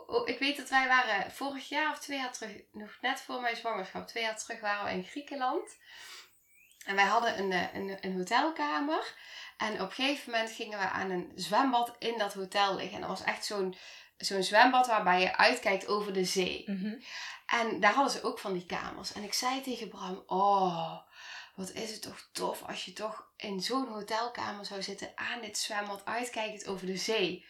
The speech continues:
Speaker 1: En de dag daarna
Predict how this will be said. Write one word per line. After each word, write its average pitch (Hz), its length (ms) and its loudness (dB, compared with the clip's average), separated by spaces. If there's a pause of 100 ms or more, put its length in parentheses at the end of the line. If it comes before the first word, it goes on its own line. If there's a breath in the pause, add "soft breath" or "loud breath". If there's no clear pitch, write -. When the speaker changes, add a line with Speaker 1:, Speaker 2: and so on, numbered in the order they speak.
(760 loud breath)
Speaker 1:
En 202 360 4
de 190 140 -4
dag - 360 12
daarna 220 720 10